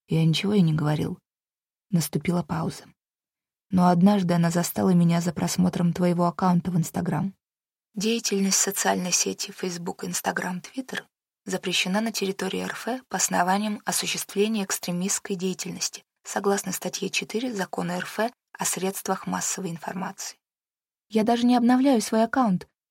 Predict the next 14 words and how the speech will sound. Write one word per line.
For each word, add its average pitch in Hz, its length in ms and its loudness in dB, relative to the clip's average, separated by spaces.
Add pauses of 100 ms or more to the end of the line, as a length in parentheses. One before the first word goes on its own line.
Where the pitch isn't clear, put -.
(120)
Там 208 180 2
только 196 400 2
фотографии 202 540 2
пейзажей, 190 600 2
десертов 180 720 0 (320)
и 202 100 2
цитаты 208 420 2
Джона 190 260 4
Леннона. 170 500 2 (540)
«Там 220 320 4
довольно 202 420 8
уныло», — 170 480 4 (300)
согласился 170 640 0
он. 180 200 2